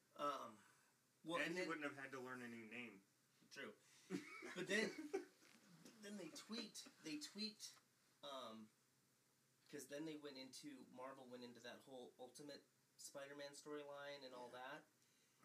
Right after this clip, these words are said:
Speaker 1: Instead of the suit being an alien symbiote, it was actually bio-, bioengineered by Peter Parker and, uh,
Speaker 2: Oh.
Speaker 1: Eddie Brock's father, who were both scientists.
Speaker 2: Oh, you're talking the, um, nanite suit. That's not,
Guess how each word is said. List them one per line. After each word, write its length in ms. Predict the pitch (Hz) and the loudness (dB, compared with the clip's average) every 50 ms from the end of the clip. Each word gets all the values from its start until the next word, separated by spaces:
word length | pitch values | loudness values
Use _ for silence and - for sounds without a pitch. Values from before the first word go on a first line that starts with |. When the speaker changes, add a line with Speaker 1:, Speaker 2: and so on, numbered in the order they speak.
| - - - | -14 -8 -6
Speaker 1:
Instead 440 | 139 135 - - - 151 147 147 | -4 0 0 0 2 4 2 4
of 160 | 151 147 143 135 | 2 2 -2 -2
the 300 | 135 131 127 123 123 120 - | -6 -8 -6 -6 -8 -10 -10
suit 580 | - - - - - - 156 151 151 147 - - | -10 -8 -8 -8 -6 -4 0 2 0 0 0 -6
being 460 | 143 139 135 131 127 127 127 120 104 - - | -10 -8 -6 -4 -4 -4 -6 -8 -8 -8 -8
an 140 | 131 123 123 - | -8 -8 -8 -8
alien 320 | 135 131 131 135 131 120 107 | -8 -8 -6 -6 -6 -6 -4
symbiote, 560 | - - 170 180 170 139 113 110 113 117 - - - - - _ - - - - - - - - - - - | -4 -4 -4 -4 -4 -4 -4 -4 -4 -6 -8 -12 -20 -20 -20 _ -20 -20 -20 -20 -20 -20 -20 -20 -20 -18 -12
it 100 | - - | -10 -6
was 160 | 123 120 113 - | -6 -4 -4 -4
actually 420 | - 127 131 131 - - 147 143 117 - | -4 -4 -4 -4 -6 -8 -8 -8 -8 -6
bio-, 420 | 120 117 127 131 135 135 127 101 87 110 | -6 -4 -2 -2 -4 -4 -8 -10 -8 -6
bioengineered 960 | 117 123 139 147 151 147 135 127 123 131 123 127 131 131 131 120 113 117 113 - - - - - | -6 -4 -4 -4 -4 -6 -6 -8 -8 -10 -8 -8 -8 -6 -6 -6 -6 -6 -8 -12 -18 -20 -14 -10
by 440 | - 120 117 113 110 110 110 113 - - - - - - - - - | -8 -6 -4 -4 -2 -4 -4 -6 -10 -14 -20 -20 -20 -20 -20 -20 -14
Peter 240 | - 151 151 160 160 | -8 -6 -6 -4 -4
Parker 400 | 143 139 131 123 - 127 131 - - - - - - - - - - - - - - - - - - - - - - | -4 -4 -6 -4 -4 -6 -6 -6 -10 -20 -20 -20 -20 -20 -20 -20 -20 -20 -20 -20 -20 -20 -20 -20 -20 -20 -16 -8 -4
and, 480 | 131 131 127 127 123 151 160 160 165 160 151 | -2 0 2 2 2 2 2 2 2 4 4
uh, 320 | 143 135 127 120 110 104 | 6 6 6 4 2 2
Speaker 2:
Oh. 40 | 98 - | 0 0
Speaker 1:
Eddie 220 | 147 143 135 135 | 0 0 0 0
Brock's 300 | 131 139 - 120 117 - | -2 0 -2 -2 -2 -4
father, 360 | - 156 151 147 143 107 104 107 127 | -2 0 0 2 2 0 -2 -6 -6
who 80 | 123 | -8
were 80 | 117 110 | -8 -6
both 180 | 107 123 120 110 | -4 -4 -4 -4
scientists. 680 | - 143 135 135 131 117 - 110 - - - - - - | -4 -4 -2 -2 -4 -4 -6 -6 -6 -4 -4 -4 0 4
Speaker 2:
Oh, 140 | 156 147 151 | 6 8 8
you're 200 | 147 143 160 151 147 | 10 8 6 4 2
talking 480 | 160 170 151 151 - 156 151 147 143 | 2 4 4 4 2 0 0 0 0
the, 180 | 135 131 131 127 | 0 0 -2 -2
um, 160 | 117 117 117 | -2 -2 0
nanite 400 | 120 127 139 143 131 110 101 - | 2 2 2 2 2 0 -2 -2
suit. 400 | - - - 120 101 98 95 - | -4 -4 -2 -2 -2 -4 -4 -2
That's 280 | 117 127 131 139 - - | 0 0 0 0 -2 -4
not, 360 | 151 139 127 127 117 - - | -2 0 2 2 0 0 -2